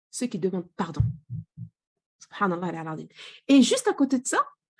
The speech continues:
il parle de mutatahhirin. Il parle de ceux qui se purifient. Subhanallah. Quand on médite, il a mis le repentir à côté de la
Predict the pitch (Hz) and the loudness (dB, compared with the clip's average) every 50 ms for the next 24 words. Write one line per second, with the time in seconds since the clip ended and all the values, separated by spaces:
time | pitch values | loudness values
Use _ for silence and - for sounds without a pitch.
0 | _ _ _ _ 262 254 247 254 - 359 427 403 254 220 269 240 202 220 269 277 | _ _ _ _ 2 2 2 2 4 4 6 6 6 6 6 6 6 4 4 2
1 | 254 240 233 214 175 151 151 190 208 226 220 180 170 - _ _ _ _ _ _ | 0 0 0 -2 -2 0 2 2 2 4 2 0 -4 -8 _ _ _ _ _ _
2 | _ _ _ _ _ _ _ _ _ _ 247 247 - 349 359 311 208 226 - 285 | _ _ _ _ _ _ _ _ _ _ 0 0 2 2 2 2 2 0 -2 -2
3 | 277 - 233 - - 208 - _ - 254 233 214 190 - - - - _ _ _ | -2 -2 -4 -4 -4 -8 -8 _ -2 -2 -2 -2 -4 -8 -12 -18 -20 _ _ _
4 | _ _ _ _ _ _ _ _ _ _ _ - - 196 190 - - 208 190 175 | _ _ _ _ _ _ _ _ _ _ _ -12 -12 -12 -12 -8 -6 -6 -4 -4
5 | 165 156 160 - _ - 180 - 185 170 180 196 196 247 320 339 - 185 165 175 | -6 -10 -14 -14 _ -10 -8 -4 -2 0 0 2 2 2 2 2 0 -8 -10 -10
6 | - _ _ _ _ 190 196 214 220 233 262 262 220 208 - 226 220 226 214 208 | -14 _ _ _ _ -2 0 2 2 2 2 2 0 -2 -4 -6 -6 -6 -8 -6
7 | - 302 262 220 208 - 208 214 277 285 247 247 302 - | -8 -8 -8 -8 -6 -6 -4 -2 -2 0 0 0 0 -2